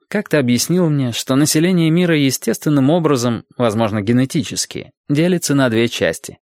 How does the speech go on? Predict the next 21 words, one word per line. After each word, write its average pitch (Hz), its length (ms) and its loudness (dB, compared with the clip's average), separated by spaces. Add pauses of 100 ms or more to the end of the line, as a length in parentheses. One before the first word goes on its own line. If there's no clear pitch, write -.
(420)
Немногочисленных, 147 1040 0
но 135 240 2
избранных 113 640 0
Богом, 120 560 -2
которые 117 400 0
ставят 120 360 0
Мокси 123 420 -2
выше 139 340 0
любого 151 500 2
другого 139 380 2
прохладительного 123 640 -2
напитка, 147 640 -4 (400)
и 233 240 -2
остальных. 117 760 -2 (460)
Фрэнк - 340 -2
называл 120 380 2
остальных 117 600 -2
несчастным, 131 880 0
дефективным 151 680 -2
большинством. 110 640 -2 (1120)
Kennebec 123 420 0